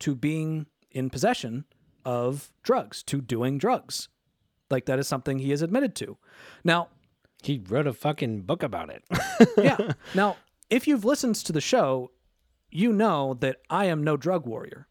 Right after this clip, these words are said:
Speaker 2: Mm-hmm.
Speaker 1: All right? I think that it is fucked up that we lock up people, like, left and right for drug-related crimes.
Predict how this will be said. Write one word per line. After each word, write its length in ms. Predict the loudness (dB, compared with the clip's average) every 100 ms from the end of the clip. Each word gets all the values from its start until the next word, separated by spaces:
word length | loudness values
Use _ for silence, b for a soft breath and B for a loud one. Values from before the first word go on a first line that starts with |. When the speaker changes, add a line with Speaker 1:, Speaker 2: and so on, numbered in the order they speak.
| -8
Speaker 2:
Mm-hmm. 300 | -6 -6 -2
Speaker 1:
All 40 |
right? 200 | -2 -2 -2
I 120 | -2
think 300 | 0 -4 -2
that 240 | -2 -2 -4 b b -4
it 140 | -2
is 260 | 0 -2 -6
fucked 320 | -4 -4 0 0
up 300 | 0 -4 _ _ _ _
that 280 | -2 0 -2 -4
we 180 | -4 -2
lock 300 | -2 -2 -4
up 180 | -4 -6
people, 520 | -6 -4 -4 -4 -8 b b b b _
like, 240 | -8 -4 -2
left 240 | -2 -2
and 140 | -2
right 300 | 0 0 -2 -10 _ _ -4
for 180 | -4
drug-related 600 | -2 -2 -2 -2 -2 -4 0
crimes. 520 | 0 0 -8 -16